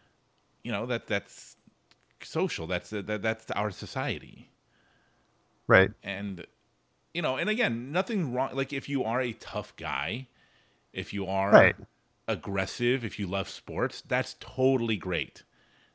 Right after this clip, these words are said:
Speaker 2: Right.
Speaker 1: Because there's a s-, there's a place for that in, in our faith.
Speaker 2: Yep.
Speaker 1: But if it, if you're, you know, it, but there's also a space for people who aren't.
Speaker 2: Right.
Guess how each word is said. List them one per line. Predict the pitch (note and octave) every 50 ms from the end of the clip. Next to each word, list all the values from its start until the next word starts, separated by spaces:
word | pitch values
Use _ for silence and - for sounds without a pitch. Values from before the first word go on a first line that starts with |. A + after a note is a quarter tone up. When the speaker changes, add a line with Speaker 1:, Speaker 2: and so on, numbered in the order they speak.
| _ _ _ -
Speaker 2:
Right. | A#2+ G2+ F2 E2+
Speaker 1:
Because | - C3 A2 C#3 A#2
there's | A2+ B2+ B2+ A#2
a |
s-, | A#2 - - -
there's | - A2+ A2 A2+ A2 G2+
a | -
place | - - - A#2+ B2 -
for | - B2+ A#2
that | A2+ A#2 A2+ A2 -
in, | G#2 A2+ A#2 A#2 A#2+ A#2 A2 - -
in | G#2 A#2+ A#2+
our | A#2+ C3
faith. | - - F3+ F3+ D2+ C#2+ D2 - - _ _ _ _ _ _ _ _ _ _ _ _ _ _ _ _ _ _
Speaker 2:
Yep. | - A#2+ A2+ - _ - G#2 - _ _ _ _
Speaker 1:
But | - A#2 G2+ G2 F#2+ - -
if | G2 G#2 F#2 - A2+
it, | F#2+ F#2 - -
if | F2+ E2 D#2+ - - G2
you're, | F2+ F2 F2 - - B1+ D2+ -
you | - G#2+
know, | F2+ E2+ F2 -
it, | - F#2 - -
but | A2+ G2 -
there's | G#2+ G#2 G2
also | A2 A2 - - A2 A#2
a | G#2+
space | - - A2 G2 G2 -
for | - G#2
people | - - - G2 - - F2
who | - - F2+ -
aren't. | - G2 A#2+ A2 D2+ C2+ - - - - _ _ _ _ _ _ _ _ _ _ _ _ _ _ _ _ _ _ _ _ _ _ _ _ _ _ _ _ _ _ _ _ _ _ _ _ _ _ _ _ _ _ _ _ _ _ _ _ _ _ _ _ _ _ _ _ _ _ _ _ _
Speaker 2:
Right. | - G#2 F#2+ F#2 -